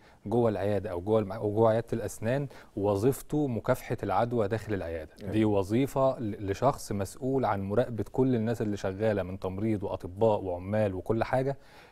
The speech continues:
Speaker 1: بي-، بي-، بي-، بيتبعوا الاساليب والبروتوكول المظبوط لمكافحه العدوى ولا لا.
Speaker 2: زمان يا دكتور احمد كان اسمه مسؤول التعقيم، كان
Speaker 1: لا.
Speaker 2: شغلته بس يعقم الآلات.
Speaker 1: لا، ده غير مسؤول
Speaker 2: النهاردة،
Speaker 1: التعقيم.
Speaker 2: اه، الموضوع النهارده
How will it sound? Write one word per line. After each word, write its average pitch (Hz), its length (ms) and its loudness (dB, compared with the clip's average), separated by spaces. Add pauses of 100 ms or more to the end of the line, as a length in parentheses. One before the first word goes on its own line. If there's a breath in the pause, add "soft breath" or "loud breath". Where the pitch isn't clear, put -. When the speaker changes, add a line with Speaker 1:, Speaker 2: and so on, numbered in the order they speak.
(140)
Speaker 1:
بي-، 107 340 2
بي-، 107 360 0
بي-، 104 360 -2
بيتبعوا 104 840 4
الاساليب 107 560 0
والبروتوكول 98 500 0
المظبوط 113 640 -2
لمكافحه 107 440 0
العدوى 104 320 2
ولا 90 160 0
لا. 80 180 -12
Speaker 2:
زمان 117 340 0
يا 135 120 2
دكتور 135 200 0
احمد 127 160 -6
كان - 160 -2
اسمه 123 240 -2
مسؤول 123 240 -4
التعقيم، 82 600 -4 (540)
كان 120 80 6
Speaker 1:
لا. 110 80 8
Speaker 2:
شغلته 139 420 6
بس 143 240 6
يعقم 117 400 4
الآلات. 110 300 4
Speaker 1:
لا، 113 300 6
ده 123 140 8
غير 143 180 8
مسؤول 123 240 4
Speaker 2:
النهاردة، 135 100 6 (200)
Speaker 1:
التعقيم. 95 300 -2
Speaker 2:
اه، 156 280 6
الموضوع 95 420 0
النهارده 123 560 0